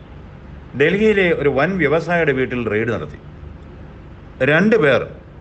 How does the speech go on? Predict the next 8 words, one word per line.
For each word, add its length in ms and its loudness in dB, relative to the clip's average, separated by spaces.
അവിടെ 220 6
ഒരു 140 2
മുറിയിൽ 260 2
മദ്യപിക്കുകയായിരുന്നു. 760 0
ഒരാൾ 300 4
കമ്പനിയുടെ 460 4
ലൈസൺ 300 2
ഓഫീസർ 320 0